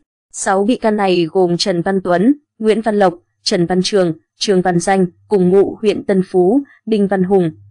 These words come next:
Lâm Anh Tuấn, cùng ngụ Lâm Đồng. Theo thông tin ban đầu, rạng sáng mùng hai tháng ba, tổ tuần tra gồm chín cán bộ kiểm lâm thuộc hạt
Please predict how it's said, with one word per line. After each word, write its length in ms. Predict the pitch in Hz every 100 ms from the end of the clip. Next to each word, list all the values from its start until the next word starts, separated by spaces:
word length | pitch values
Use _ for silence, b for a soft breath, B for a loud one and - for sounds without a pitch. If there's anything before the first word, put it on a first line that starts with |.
| -
Lâm 200 | 196 180
Anh 180 | 185
Tuấn, 340 | 185 180 185 285 B B
cùng 200 | 220 190
ngụ 160 | 196 190
Lâm 180 | 202
Đồng. 240 | 196 185 160 - _ _
Theo 180 | - 202
thông 200 | 190 202
tin 180 | 196 202
ban 140 | 202
đầu, 320 | 202 190 180 175 B -
rạng 260 | 226 233
sáng 340 | 214 208 208 262
mùng 140 | 254
hai 200 | 214 233
tháng 140 | 226 202
ba, 260 | 220 226 208 B B
tổ 120 | 508 208
tuần 160 | 214 208
tra 280 | 262 254
gồm 320 | 240 233 214 196
chín 280 | 180 202 202
cán 180 | 214 233
bộ 200 | 247 220
kiểm 140 | 190
lâm 180 | 202 226 226 214
thuộc 140 | 226 202 208
hạt 140 | 190